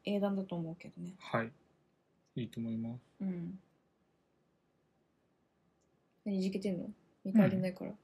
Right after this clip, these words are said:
Speaker 2: うん。
Speaker 1: いじけてんの？
Speaker 2: うん、まあ、見返りがないことについては。
Speaker 1: パンダの映像見れるよ。パンダの映像は東京都がね、出してくれてるよ。大丈夫だよ。
Speaker 2: パンダ？何？上野公園ってこと？
Speaker 1: そうそうそうそう。
Speaker 2: はあ。
Speaker 1: あの、<laughs> その、見返りになるか分からんけど、おうち時間を、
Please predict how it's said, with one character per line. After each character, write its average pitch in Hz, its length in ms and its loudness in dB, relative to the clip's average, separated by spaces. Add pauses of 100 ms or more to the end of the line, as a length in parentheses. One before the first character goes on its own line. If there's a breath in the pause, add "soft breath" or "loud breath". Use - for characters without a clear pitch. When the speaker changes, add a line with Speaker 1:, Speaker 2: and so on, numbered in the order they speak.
Speaker 2:
う 196 40 -6
ん。 - 20 -4
Speaker 1:
い 190 40 -4
じ 190 40 -12
け - 80 -12
て 165 60 6
ん 151 40 8
の？ 143 60 10
Speaker 2:
う 127 120 6
ん、 123 40 4
ま 113 180 6
あ、 107 60 0
見 123 160 0
返 170 140 8
り 165 60 8
が 170 100 8
な 180 100 8
い 165 80 4
こ - 80 2
と 320 120 6
に 311 60 10
つ 247 60 6
い - 20 6
て - 0 -
は。 - 0 -
Speaker 1:
パ - 0 -
ン - 20 6
ダ - 0 -
の 208 60 6
映 202 100 6
像 202 120 4
見 202 80 4
れ 226 80 8
る 202 100 6
よ。 180 140 0 (680)
パ 294 120 4
ン 277 40 6
ダ 233 80 4
の 202 80 4
映 190 100 4
像 196 120 2
は 196 140 2
東 254 160 6
京 254 120 4
都 208 140 8
が 185 80 4
ね、 190 160 0
出 202 140 2
し - 40 -2
て 190 80 0
く 190 60 2
れ 180 80 2
て 185 100 -4
る 185 100 0
よ。 190 80 0
大 214 140 2
丈 220 120 4
夫 180 40 2
だ - 80 0
よ。 - 120 -8 (340)
Speaker 2:
パ - 80 8
ン 208 100 12
ダ？ 117 120 4
何？ 143 160 4
上 151 160 8
野 170 100 8
公 170 100 6
園 139 60 6
っ - 40 6
て - 60 -2
こ - 80 -8
と？ 120 120 -4
Speaker 1:
そ 277 120 -2
う 254 40 6
そ 220 60 8
う 196 40 0
そ 226 60 4
う - 20 2 (500)
そ 120 80 2
う。 104 40 4
Speaker 2:
は - 20 0 (320 loud breath)
あ。 240 60 2
Speaker 1:
あ - 20 2
の、 233 80 2
<laughs> - 1400 -8
そ 233 140 4
の、 190 160 2
見 208 160 2
返 508 120 2 (240)
り 466 40 2
に 440 60 2
な 453 100 4
る 294 100 2
か 196 80 0
分 202 80 0
か 214 80 -6
ら 202 100 -2
ん 196 60 -2
け 196 80 -4
ど、 196 100 2
お 233 40 8
う 285 100 6
ち 294 140 -2
時 294 100 -4
間 202 260 4
を、 226 140 2